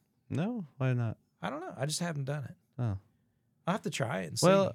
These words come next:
Speaker 1: yeah, I mean, because some of those steaks you wanna eat just very rare, and you don't wanna have, uh,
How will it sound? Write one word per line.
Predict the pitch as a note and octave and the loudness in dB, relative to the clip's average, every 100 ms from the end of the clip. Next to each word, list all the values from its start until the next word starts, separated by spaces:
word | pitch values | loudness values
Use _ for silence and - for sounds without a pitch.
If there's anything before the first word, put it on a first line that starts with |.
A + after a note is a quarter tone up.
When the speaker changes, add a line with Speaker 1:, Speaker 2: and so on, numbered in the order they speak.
| - | -2
Speaker 1:
yeah, | D#3+ F3+ F3 B2 | 4 6 6 4
I | C#3+ | 4
mean, | E3 D#3 | 6 6
because | D3 D3+ D3+ | 4 2 2
some | D#3 | 4
of | D3+ | 6
those | C3+ B2 A#2+ - _ _ _ _ _ | 6 4 -4 -10 _ _ _ _ _
steaks | - A#2+ A#2 - | 2 4 4 0
you | B2 | 2
wanna | A#2+ G#2+ | 4 2
eat | G#2 G2+ - | 0 -2 -4
just | - G2+ G2 - - _ _ | -4 -4 -4 -10 -20 _ _
very | - G2 G2+ F#2 | -2 2 4 2
rare, | F2+ F2+ F2+ F2+ - - | 0 -2 -2 -4 -8 -8
and | F#2 | -4
you | F2+ | -2
don't | F#2 F2 | -2 -2
wanna | F2+ F2 | -2 -2
have, | F2 F2 F2+ F#2+ - | -2 -4 -6 -10 -10
uh, | F2 E2+ E2 | -6 -4 -4